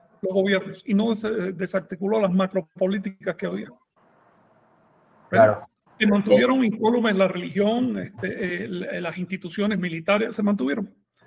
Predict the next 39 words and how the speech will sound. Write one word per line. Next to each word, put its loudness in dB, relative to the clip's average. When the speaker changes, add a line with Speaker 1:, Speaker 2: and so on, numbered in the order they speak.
Speaker 1:
a -2
pesar -2
de 0
esa -2
gran 2
mortandad. -4
Yo 2
pienso 0
que 4
el, 0
el, -2
la -4
epidemia -2
fue 0
el -4
factor -2
determinante 0
de 0
la -4
caída 0
de 2
la 0
civilización -2
anahuaca, -4
pero -2
no 0
de -4
la -6
caída -2
de -2
los -8
mexicas -10
en -12
sí, -18
porque -12
aunque -10
cuando -8
llegó 0
la, 4